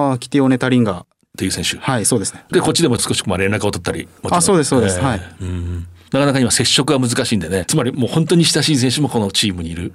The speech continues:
Speaker 1: はい、そうです。
Speaker 2: えー、という。そうするともう見ていて力入るでしょ、テレビ見て。
Speaker 1: いや、本当やっぱ一緒にやった仲間だし。
Speaker 2: うん。で、ジャパンにこう危なかったじゃないですか。まあ、
Speaker 1: はい、はい、はい。
Speaker 2: フィジーの方から見ると。
Speaker 1: はい。
Speaker 2: どう見てました？あの試合。
Speaker 1: まあ、でも勝つんだろうなとは思ったんですけど、
Speaker 2: うん。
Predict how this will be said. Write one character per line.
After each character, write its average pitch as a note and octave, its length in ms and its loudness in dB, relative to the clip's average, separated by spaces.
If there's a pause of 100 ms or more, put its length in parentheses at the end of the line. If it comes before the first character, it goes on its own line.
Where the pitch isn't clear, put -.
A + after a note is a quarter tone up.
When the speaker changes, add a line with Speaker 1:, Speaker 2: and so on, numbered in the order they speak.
(180)
Speaker 1:
は D3+ 140 0
い、 B2+ 40 0
そ D3 120 2
う B2+ 40 2
で G2+ 80 0
す。 F#2 160 -4
Speaker 2:
え F#2 100 -6
ー、 - 40 -14
と F#2+ 140 -4
い F2+ 120 -2
う。 A2 140 -4
そ D#3+ 140 2
う - 20 2
す - 100 2
る A#2 60 0
と G#2+ 60 0
も A2 80 2
う - 20 0
見 B2+ 140 2
て - 80 2
い A#2+ 40 2
て G#2 120 -2
力 C#3+ 240 0
入 G#2 100 0
る G2 80 2
で - 60 -4
し - 60 -6
ょ、 - 180 -12
テ - 100 -10
レ F2+ 80 -6
ビ D2+ 80 -10
見 D#2+ 60 -10
て。 A#2 40 2
Speaker 1:
い - 20 4
や、 A2 80 2
本 C3 200 2
当 D#3 60 2
や C3+ 60 2
っ - 40 -6
ぱ A#2+ 80 2
一 A2 80 2
緒 B2 160 2
に B2 80 6
や B2 80 2
っ B2 40 -4
た B2 120 -2
仲 A#2 220 0
間 A#2 100 2
だ G#2 100 2
し。 F#2+ 240 0
Speaker 2:
う F#2 40 2
ん。 F2 260 -4 (320)
で、 C3+ 180 0 (220)
ジ D3+ 80 0
ャ B2+ 80 0
パ F#3+ 140 2
ン E3+ 60 6
に B2+ 100 4
こ G2+ 200 2
う G#2+ 60 2
危 C#3 60 4
な D3+ 100 4
か G#2+ 60 0
っ G2+ 40 -6
た - 80 -8
じ F2+ 100 -6
ゃ - 20 -8
な - 0 -
い - 20 -8
で - 40 -6
す - 40 -10
か。 - 80 -12
ま E2+ 120 -6
あ、 - 40 -8
Speaker 1:
は D#3 160 0
い、 C3+ 80 4
は - 0 -
い、 - 60 2
は B2 80 2
い。 - 20 6
Speaker 2:
フ B2 60 4
ィ - 60 4
ジ A2+ 80 0
ー - 20 -
の F#2 80 -2
方 G#2 100 0
か G2 80 -2
ら F2 60 -2
見 F#2+ 100 -2
る F2 80 -6
と。 C3 80 -2
Speaker 1:
は A#2+ 120 0
い。 F#2+ 60 -6 (600)
Speaker 2:
ど D#3 160 4
う - 20 2
見 G#2+ 80 2
て D2+ 80 -8
ま C#2+ 80 -8
し - 80 -8
た？ E2 80 -10
あ D#2+ 60 -10
の D#2+ 80 -10
試 - 160 -8
合。 - 60 -12 (180)
Speaker 1:
ま F3 160 2
あ、 C#3 60 2
で C3 120 4
も F3 160 2
勝 - 200 -4
つ C3 80 2
ん G#2+ 100 4
だ G2+ 100 2
ろ G2+ 120 0
う - 20 0
な G#2+ 160 0
と G#2 160 -4
は F#2+ 60 2
思 G2+ 120 -2
っ - 20 -6
た - 140 -4
ん F#2 60 -4
で F2+ 60 -6
す - 100 -4
け F#2+ 80 -2
ど、 G2 140 2
Speaker 2:
う F#2 80 0
ん。 F2+ 240 -8